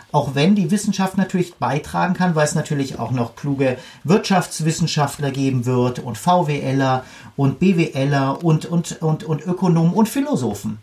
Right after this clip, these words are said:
ja, die eben einfach sagen, hier müssen wir eben bestimmte Parameter zusammenbringen. Und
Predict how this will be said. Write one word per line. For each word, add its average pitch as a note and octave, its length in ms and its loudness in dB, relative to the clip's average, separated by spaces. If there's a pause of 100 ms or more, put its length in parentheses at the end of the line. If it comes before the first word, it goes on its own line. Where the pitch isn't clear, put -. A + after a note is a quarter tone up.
ja, D#3 260 0 (260)
die F#3+ 180 0
eben A3 160 4
einfach G#3+ 420 0
sagen, G3 420 2
hier G3 260 0
müssen G#3+ 440 4
wir A3+ 320 0
eben G3 420 2 (140)
bestimmte G3 540 0
Parameter D3+ 800 0 (180)
zusammenbringen. C#3+ 540 2
Und - 220 0